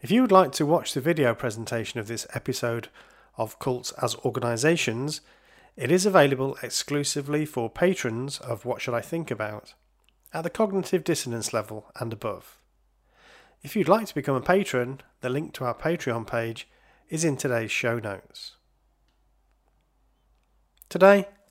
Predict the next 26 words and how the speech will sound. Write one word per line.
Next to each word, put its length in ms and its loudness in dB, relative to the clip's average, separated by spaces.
I'm 180 4
looking 280 -2
at 180 -4
psychological 960 -4
well-being. 600 -4
Psychological 640 0
well-being 720 2
is 100 -8
obviously 480 -2
a 80 -8
complex 540 -4
subject, 580 -2
and 120 -2
each 160 -4
person 400 4
will 120 0
have 180 2
their 280 2
own 300 4
specific 560 -2
ideas 760 0
about 320 -2
what 200 -4
makes 340 -6
them 140 -8
happy. 500 -6